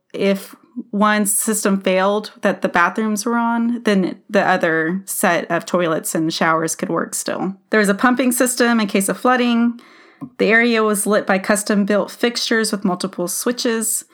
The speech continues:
If all the main lights were turned off, dim seven and a half watt bulbs automatically turn on. So this way the rooms were never completely dark.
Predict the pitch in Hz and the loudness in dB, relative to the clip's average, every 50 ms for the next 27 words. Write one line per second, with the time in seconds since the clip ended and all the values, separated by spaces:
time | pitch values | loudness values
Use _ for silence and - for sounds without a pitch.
0 | _ - - - _ _ _ _ _ - 208 196 240 240 233 247 240 233 220 214 | _ -20 -20 -20 _ _ _ _ _ -2 2 2 4 2 4 2 2 2 2 2
1 | 208 226 285 302 - - - 214 196 - 220 196 190 180 208 208 220 269 294 - | 2 4 2 2 0 -2 -2 -4 -2 0 0 0 2 2 2 2 0 0 -2 -4
2 | - - - _ _ _ - 208 202 196 196 196 - - 208 196 190 180 180 202 | -10 -18 -20 _ _ _ -2 0 2 2 0 0 0 0 0 2 2 2 2 2
3 | 202 185 185 190 - 185 175 175 - - - _ - 214 220 196 185 185 196 190 | 2 0 0 0 0 0 2 0 0 -4 -8 _ 0 2 2 4 2 2 0 0
4 | - 175 175 175 175 175 170 175 - 180 180 - - - 175 160 - 180 190 185 | 0 0 0 2 0 0 -2 0 -2 -4 -6 -4 -4 -2 -2 0 0 2 2 2
5 | 175 165 170 190 196 196 - 269 - _ - - 196 202 202 196 - 202 190 190 | 2 2 0 0 -2 -4 -6 -12 -14 _ -8 -4 -2 0 0 2 2 2 2 2
6 | 190 190 - 185 175 185 185 180 - - 180 175 175 170 160 170 170 - 170 165 | 0 0 0 0 0 0 0 0 -2 -2 0 0 0 2 0 0 -2 -2 -4 -4
7 | - 180 165 160 160 160 151 160 156 151 147 151 - - - | -2 -4 -4 -2 -4 -4 -2 -2 -2 -2 -2 -4 -8 -14 -20